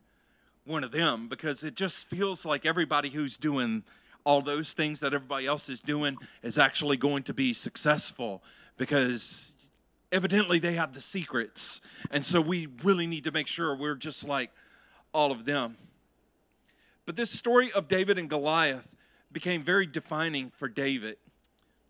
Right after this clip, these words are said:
But I want you to think about how he got there. And I want to set the stage for you a little bit in this story, because even though we're familiar with it,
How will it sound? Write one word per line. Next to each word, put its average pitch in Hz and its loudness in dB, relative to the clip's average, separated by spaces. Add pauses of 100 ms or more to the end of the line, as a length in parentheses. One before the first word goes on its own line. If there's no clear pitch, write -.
(600)
But 170 4
I - 6
want 233 2
you 269 -6
to 208 -6
think 196 -4
about 160 -2
how 156 -2
he 151 -6
got 139 -2
there. 101 -10 (920)
And 165 0
I 190 4
want 247 0
to 214 0
set 220 0
the 170 -4
stage 190 -4
for 147 0
you 127 -4
a 143 -4
little 147 -2
bit 139 -2
in 135 -10
this 127 -6
story, 139 0
because 139 -4
even 180 -4
though 180 2
we're 151 2
familiar 156 -4
with 214 0
it, 226 2